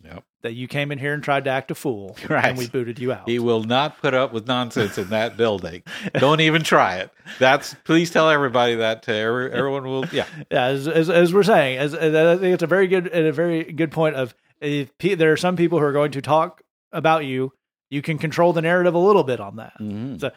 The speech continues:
Speaker 2: well, he just thinks that just because some guy has documented cases of domestic abuse, that that's more important than the video game he wrote.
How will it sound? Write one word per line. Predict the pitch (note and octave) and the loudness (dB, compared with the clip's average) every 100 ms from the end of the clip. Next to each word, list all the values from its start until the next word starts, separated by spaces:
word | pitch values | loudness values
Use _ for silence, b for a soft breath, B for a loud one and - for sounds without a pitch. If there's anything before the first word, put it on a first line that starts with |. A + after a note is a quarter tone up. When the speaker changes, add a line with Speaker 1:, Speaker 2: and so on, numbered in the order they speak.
| b | b
Speaker 2:
well, | B2+ | -2
he | D3 G#3 | 2 4
just | D#3+ - | 2 0
thinks | D3 D3 D3+ | -2 -2 -6
that | |
just | A#2 D3+ - | -4 -4 -4
because | C#3 D3+ C#3 C3+ - _ _ | -2 2 2 0 -6 _ _
some | - E3 C#3+ | -2 -2 0
guy | C#3 C3+ C3+ | 2 2 0
has | B2+ C3 B2 - _ _ | 0 -2 -2 -8 _ _
documented | F#3 D#3+ D#3+ D#3+ C#3+ | 4 4 2 -2 -2
cases | C#3 D#3 C3+ C#3+ | 0 0 0 -4
of | C3 A#2+ | -6 -4
domestic | C#3+ D#3 E3 D3+ | 0 0 0 -6
abuse, | A#2+ A#2+ B2+ C3+ b b | -10 -8 -8 -10 b b
that | - | -6
that's | - E3 E3 | 0 0 0
more | C#3+ C#3+ | -4 -4
important | C#3 E3+ D#3 C3+ C3+ _ - | 0 0 0 -2 -12 _ -4
than | D#3 | -2
the | F#3 | 2
video | G3 D3+ C#3 | 2 4 0
game | B2 C3 A2+ | -2 -6 -8
he | F3+ | -10
wrote. | A#2+ G#2+ A#2 | -8 -10 -16